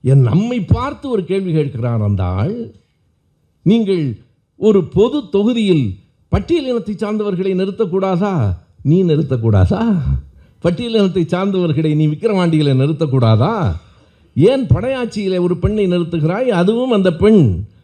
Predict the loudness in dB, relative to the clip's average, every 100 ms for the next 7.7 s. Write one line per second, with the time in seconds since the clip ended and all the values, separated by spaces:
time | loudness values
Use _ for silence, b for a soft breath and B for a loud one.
0 | b b 2 2 2 -4 -4 -2 -4 -2
1 | -2 -2 -2 -2 -2 -2 -4 -2 0 2
2 | 4 4 2 0 -2 -6 -12 -14 b b
3 | b 2 2 2 0 0 -2 0 2 0
4 | 0 -2 -4 -8 -8 -6 -4 -4 -4 -4
5 | -2 -2 -2 -4 -6 -6 -6 -6 -6 -6
6 | -4 -4 -4 -6 -6 -2 -2 0 0 0
7 | 2 2 2 2 2 2